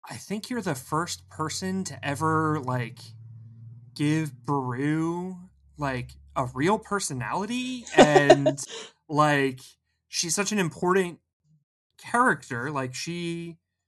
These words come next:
Speaker 1: was the mother figure of Luke Skywalker. And,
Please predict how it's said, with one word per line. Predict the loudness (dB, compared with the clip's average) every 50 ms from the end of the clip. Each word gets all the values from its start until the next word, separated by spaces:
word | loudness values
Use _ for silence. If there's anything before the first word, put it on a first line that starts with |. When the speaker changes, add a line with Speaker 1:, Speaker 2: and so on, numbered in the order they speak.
| _ _ _ _ _ _ _ _ _ _ _ _ _ _ _ _ -10
Speaker 1:
was | -2 0 0 0 0 -2 -2
the | -2 -2 2
mother | 2 2 2 2 -2
figure | -4 -4 -6 -8 -8 -8 -6 -6 -6 -6
of | -6 -8 -8 -4
Luke | -2 -2 -2 -2
Skywalker. | -2 -6 -2 0 2 2 4 2 0 -2 -4 -8 -10 -12 -12 -12 -12 -12 -8 -6
And, | -4 -2 0 0 0 0 2 2 0 0 -2